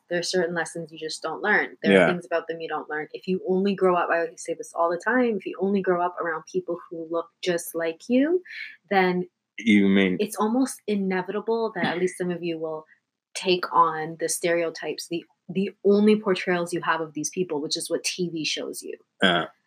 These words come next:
Speaker 1: Right? Like, that, that's it. This is all of your exposure. It's almost not your fault that hopefully the internet, you know, opens up the world and,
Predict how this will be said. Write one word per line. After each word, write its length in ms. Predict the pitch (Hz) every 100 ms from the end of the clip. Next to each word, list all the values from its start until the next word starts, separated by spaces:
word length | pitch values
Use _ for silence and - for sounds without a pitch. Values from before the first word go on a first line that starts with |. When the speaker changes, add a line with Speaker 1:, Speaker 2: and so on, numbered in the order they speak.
| _ -
Speaker 1:
Right? 300 | 156 208 220
Like, 220 | 175 160 -
that, 140 | 175 175 -
that's 280 | 180 -
it. 240 | 294 262 -
This 200 | 208 214
is 100 | -
all 200 | 208 240
of 120 | 269 220
your 200 | 240 220
exposure. 600 | - - 240 247 240 208
It's 260 | - - - _ _ _
almost 340 | 226 240 247 -
not 260 | 220 247 220
your 160 | 233
fault 640 | - 220 262 208 160 - - _ _ _ _ _
that 240 | 185 185 - -
hopefully 280 | 262 262 277
the 120 | 240 175
internet, 380 | 208 202 196
you 60 | 185
know, 220 | 233 285
opens 260 | - 185 180
up 140 | 185
the 80 | 185
world 300 | 175 185 202
and, 160 | 175